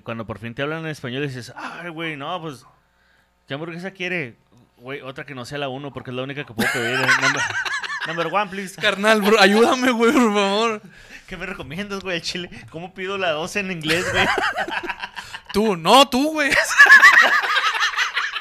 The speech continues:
Speaker 2: Todo pendejo, güey. Todo pendejo. No, sí, co-, como todo, ¿no? O, por ejemplo, algo que pasa mucho en Ciudad Juárez es que, am,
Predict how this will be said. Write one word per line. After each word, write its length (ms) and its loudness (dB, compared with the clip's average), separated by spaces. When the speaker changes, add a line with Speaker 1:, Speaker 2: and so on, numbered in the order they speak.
Speaker 2:
Todo 200 -20
pendejo, 640 -14
güey. 120 -8
Todo 220 -2
pendejo. 400 -2
No, 300 8
sí, 280 -2
co-, 140 -10
como 240 -8
todo, 280 2
¿no? 220 -8
O, 160 -4
por 120 0
ejemplo, 600 0
algo 220 0
que 100 -6
pasa 180 -2
mucho 200 -4
en 60 -6
Ciudad 220 -2
Juárez 520 -2
es 220 -6
que, 440 0
am, 580 -6